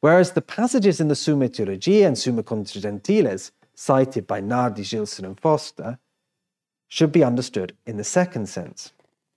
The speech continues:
Rather than a necessary and certain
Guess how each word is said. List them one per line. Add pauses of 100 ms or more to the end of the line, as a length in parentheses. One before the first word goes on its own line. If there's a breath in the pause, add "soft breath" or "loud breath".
(1400 soft breath)
Rather
than
a
necessary
and
certain